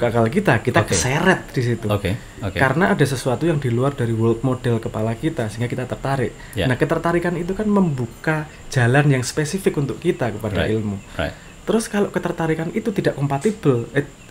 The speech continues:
Speaker 1: ketertarikan itu tidak diwadahi
Speaker 2: Mhm.
Speaker 1: oleh cara mengejar,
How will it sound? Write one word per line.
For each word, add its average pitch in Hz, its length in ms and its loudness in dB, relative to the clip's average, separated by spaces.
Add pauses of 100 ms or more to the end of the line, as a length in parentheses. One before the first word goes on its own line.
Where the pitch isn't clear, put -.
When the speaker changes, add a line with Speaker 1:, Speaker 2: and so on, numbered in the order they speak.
(480)
Speaker 1:
ketertarikan 170 560 2
itu 196 220 2
tidak - 460 0
diwadahi 139 1000 4
Speaker 2:
Mhm. - 80 -2 (140)
Speaker 1:
oleh 127 200 6 (100)
cara 127 580 4
mengejar, 123 720 4